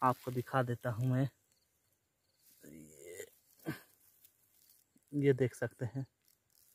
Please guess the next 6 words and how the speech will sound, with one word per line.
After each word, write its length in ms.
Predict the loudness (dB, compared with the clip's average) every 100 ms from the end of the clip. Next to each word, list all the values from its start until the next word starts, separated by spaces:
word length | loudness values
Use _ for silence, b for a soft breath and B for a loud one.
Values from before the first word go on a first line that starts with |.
| -14 -6
ये 320 | 0 6 4 4
फल 120 | -2 0 -2
लगा 160 | -4
है, 140 | -6 _ _ _ _ _ _ _ -4
ये 100 | -4
देखिए। 360 | -4 -6 -12